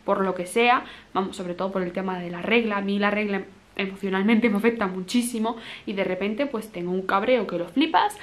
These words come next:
o de repente estoy llorando como una magdalena. No ser tan exigentes con nosotros mismos de decir,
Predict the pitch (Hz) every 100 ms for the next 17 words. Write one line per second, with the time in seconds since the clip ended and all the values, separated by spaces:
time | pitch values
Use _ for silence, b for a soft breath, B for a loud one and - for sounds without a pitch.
0 | B B - 202 190 185 196 220 277 294
1 | 285 269 - 311 285 240 220 202 196 185
2 | 185 240 370 226 - 285 - 339 320 330
3 | 302 311 302 311 302 285 302 302 269 269
4 | 262 254 233 247 240 233 233 220 220 233
5 | 233 233